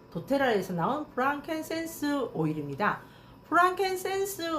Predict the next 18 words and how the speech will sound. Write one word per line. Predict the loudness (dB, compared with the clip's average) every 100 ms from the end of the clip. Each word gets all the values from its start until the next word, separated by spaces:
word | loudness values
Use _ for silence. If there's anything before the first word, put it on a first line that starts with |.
| 4
오일 | 4 6 4 2 0
하면 | -4 -4
오일에 | 4 4 6 4
대해서 | 2 2 0 -4 -4
잘 | -10 -2 0
모르시는 | 2 0 -4 -4 -2 -2
분들은 | -2 -2 -2 -4 -10 -14 -16 -18
"처음 | -2 2 4 2
들어봐요." | 0 -2 -2 -4 -4 2 4 4 0
하시는 | -6 -4 -2
분들도 | 0 -2 -4 -4
계실 | -6 -6 -2
거고, | -2 2 4 4 2 -6 -20 -2
오일을 | 4 4 4 -2 -2
굉장히 | -2 0 0 -2
많이 | -4 -2 0
아시는 | 0 0 -4
분들은 | -4 -6 -8